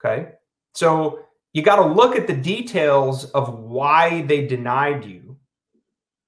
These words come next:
okay? Tease that out,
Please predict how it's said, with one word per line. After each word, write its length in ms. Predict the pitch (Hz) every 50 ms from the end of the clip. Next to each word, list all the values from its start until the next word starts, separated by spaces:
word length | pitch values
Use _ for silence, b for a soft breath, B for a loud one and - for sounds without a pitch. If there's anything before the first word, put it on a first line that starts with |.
| _ _ _
okay? 460 | _ 123 113 113 117 123 123 123 - _ _ _ _ _ _ _ _
Tease 360 | - - 190 208 226 214 185 175
that 200 | 190 170 156 143
out, 540 | 151 160 156 131 120 117 113 - - _